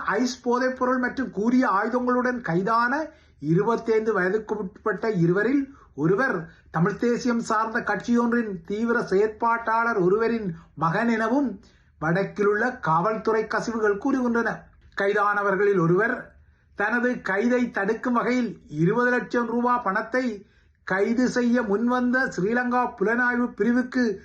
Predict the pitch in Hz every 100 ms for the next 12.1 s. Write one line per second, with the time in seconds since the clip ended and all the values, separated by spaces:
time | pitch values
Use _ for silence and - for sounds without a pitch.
0 | - - 175 208 240 247 247 - 156 180
1 | 196 233 233 160 165 220 247 240 247 226
2 | 302 311 247 - - - 294 294 277 262
3 | 254 247 240 214 165 - - _ _ -
4 | - 180 202 208 165 220 226 - - _
5 | - 196 220 214 196 208 214 - 214 170
6 | 170 185 190 208 208 170 185 233 175 -
7 | - _ 135 160 170 202 - 220 214 240
8 | - 185 202 214 220 214 208 208 202 214
9 | 214 175 165 190 202 220 233 240 196 -
10 | _ _ - 185 214 220 220 185 - 180
11 | 202 220 196 - 170 180 208 220 214 233
12 | 240